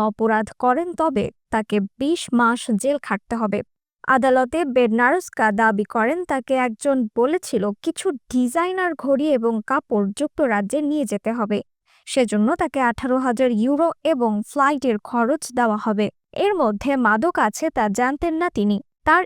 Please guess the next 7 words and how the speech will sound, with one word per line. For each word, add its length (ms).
এই 160
বক্তব্যের 600
প্রেক্ষিতে 580
বিচারক 680
তাকে 260
বলেন, 320
"আপনি 280